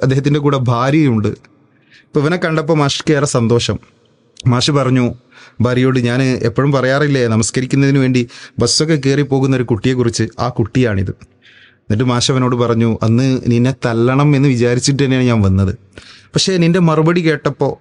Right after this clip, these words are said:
നിന്റെ ഈ ത്യാഗത്തിൻ്റെ കഥ കേട്ടപ്പോൾ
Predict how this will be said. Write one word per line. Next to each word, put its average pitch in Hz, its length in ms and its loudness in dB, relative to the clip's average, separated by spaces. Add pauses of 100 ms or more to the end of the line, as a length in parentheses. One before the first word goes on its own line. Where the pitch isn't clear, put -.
നിന്റെ 147 200 2
ഈ 175 140 2
ത്യാഗത്തിൻ്റെ 160 1120 0 (120)
കഥ 139 220 -2
കേട്ടപ്പോൾ 139 560 -2